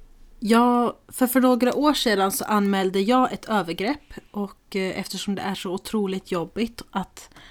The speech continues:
anmäla ett övergrepp och gå igenom det ensam så fick jag tips om att kontakta Ann som då jobbade på brottsofferjouren.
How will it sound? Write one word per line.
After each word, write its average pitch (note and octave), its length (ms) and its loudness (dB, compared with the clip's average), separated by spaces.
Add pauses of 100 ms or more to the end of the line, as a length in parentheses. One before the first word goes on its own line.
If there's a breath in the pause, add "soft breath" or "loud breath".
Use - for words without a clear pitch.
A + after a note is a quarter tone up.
(500 soft breath)
anmäla F3+ 440 2
ett A3+ 200 -2
övergrepp G#3+ 680 0
och G3 100 0
gå F#3 180 2
igenom G3 340 4
det F#3+ 260 0
ensam G3+ 560 2 (360 loud breath)
så - 160 -2
fick A#3 260 4
jag A3+ 120 2
tips D#4 320 4
om G3+ 240 6
att G3+ 100 2
kontakta G3+ 540 -2
Ann C4 400 6
som A#3+ 240 4
då G#3+ 120 6
jobbade F#3+ 400 2
på F#3 140 -6
brottsofferjouren. F#3+ 880 0